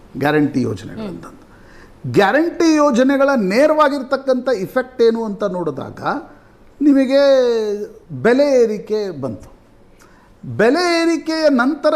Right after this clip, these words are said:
ಈಗ ಸರ್ಕಾರ ಹೇಳ್ತಾ ಇದೆ, ಬೆಲೆ ಏರಿಕೆ ನಾವು, ಅಂದರೆ ಅದನ್ನು ನಾವು ತಡೀಲಿಕ್ಕೆ ಸಾಧ್ಯ ಆಗ್ತಾ ಇಲ್ಲ, ಆ ಕಾರಣದಿಂದ ನಾವು ಪ-, ಡೈರೆಕ್ಟ್ ಟ್ಯಾಕ್ಸ್‌ನಲ್ಲಿ ನಿಮಗೆ ರಿಬೇಟನ್ನು ಕೊಡ್ತೀವಿ, ನೀವು ಹೋಗಿ ಆ ಬೆಲೆ ಏರಿದ ಬೆಲೆಯಲ್ಲೇ ಖರ್ಚು ಮಾಡಿ. But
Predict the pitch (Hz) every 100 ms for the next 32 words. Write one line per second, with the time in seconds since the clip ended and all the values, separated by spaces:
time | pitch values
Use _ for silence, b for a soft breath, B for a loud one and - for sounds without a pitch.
0 | 311 285 262 - 247 240 254 247 226 226
1 | 226 220 247 165 165 226 269 262 254 226
2 | 254 233 233 196 196 220 - - - -
3 | 175 262 311 302 285 240 226 240 240 -
4 | 208 190 185 202 202 - 165 143 196 185
5 | 202 226 233 226 226 208 214 240 220 202
6 | 208 226 - 175 156 151 B - 135 156
7 | 190 233 - 214 208 - 202 202 190 180
8 | 185 180 160 151 151 143 151 180 180 165
9 | 151 151 131 147 208 262 B B - 214
10 | 349 294 285 294 302 202 160 175 190 196
11 | 254 247 226 269 277 277 254 247 254 254
12 | 320 202 226 - 220 170 233 359 262